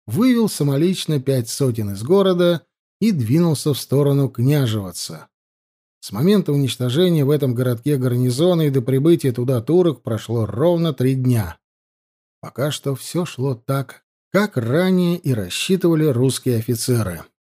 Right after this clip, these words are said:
Заняв городок и допросив местное население, османы выставили вокруг дозоры и устроили отдых. Один из этих дозоров, проходя в пяти милях лесным проселком на юго-восток, был обстрелян из зарослей неизвестными.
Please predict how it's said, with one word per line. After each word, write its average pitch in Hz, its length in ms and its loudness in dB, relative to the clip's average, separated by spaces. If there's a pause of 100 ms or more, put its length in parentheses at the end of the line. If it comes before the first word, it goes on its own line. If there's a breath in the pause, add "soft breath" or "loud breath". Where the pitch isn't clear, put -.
(640)
Заняв 190 400 0
городок 143 520 0
и 123 40 0
допросив 127 540 0
местное 131 420 2
население, 151 680 2
османы 180 540 2
выставили 156 520 2
вокруг 139 480 2
дозоры 156 580 2
и 170 100 4
устроили 139 680 2
отдых. 110 680 0 (600)
Один 143 300 2
из 123 100 2
этих 120 240 0
дозоров, 127 540 2 (160)
проходя 156 420 4
в - 60 -2
пяти 147 300 2
милях 160 440 4
лесным 135 400 2
проселком 127 600 2
на 117 100 2
юго-восток, 135 720 2
был 240 240 2
обстрелян 170 680 4
из 127 60 2
зарослей 170 680 2
неизвестными. 117 1040 0